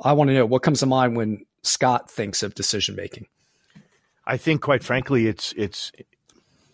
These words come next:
Speaker 2: in my lane as a, as a Marine where I'm at today, it's likely the most important element of combat. Um, to decide to act, what action to take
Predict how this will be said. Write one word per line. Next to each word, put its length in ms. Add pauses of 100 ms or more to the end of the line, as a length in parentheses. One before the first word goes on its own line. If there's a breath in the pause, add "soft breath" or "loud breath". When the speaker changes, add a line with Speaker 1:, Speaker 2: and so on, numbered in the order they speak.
(140)
Speaker 2:
in 140
my 300
lane 560
as 200
a, 140
as 120
a 40
Marine 720
where 240
I'm 120
at 140
today, 280
it's 180
likely 360
the 100
most 240
important 500
element 320
of 80
combat. 440 (600 soft breath)
Um, 400 (240)
to 140
decide 460
to 120
act, 260
what 160
action 300
to 80
take 400